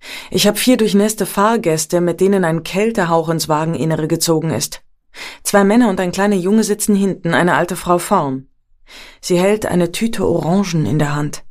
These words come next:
Ich fahre die Scheiben auf ihrer Seite hoch und muss daran denken, dass das Schicksal mich immer wieder mit alten Frauen zusammenführt. Meine Fahrgäste sind zu fünfzig Prozent ältere Frauen. Wohin ich auch steuere,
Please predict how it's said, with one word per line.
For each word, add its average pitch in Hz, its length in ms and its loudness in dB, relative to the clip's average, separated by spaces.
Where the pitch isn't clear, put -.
Ich - 160 -4
fahre 208 220 2
die 180 100 2
Scheiben 196 380 2
auf 185 120 0
ihrer 185 200 0
Seite 180 320 0
hoch 233 200 2
und 185 100 2
muss 190 180 2
daran 170 320 -2
denken, 180 340 -2
dass 170 180 -4
das 156 140 -6
Schicksal 185 540 -2
mich - 280 -6
immer 220 260 4
wieder 202 200 0
mit 185 240 -4
alten 185 380 2
Frauen 160 440 -2
zusammenführt. 156 760 -4
Meine 185 160 4
Fahrgäste 226 520 2
sind 208 200 2
zu 190 100 -4
fünfzig - 520 -2
Prozent 185 480 -2
ältere 156 400 0
Frauen. 131 520 -4
Wohin 202 280 6
ich 233 160 0
auch 202 60 -6
steuere, 170 580 0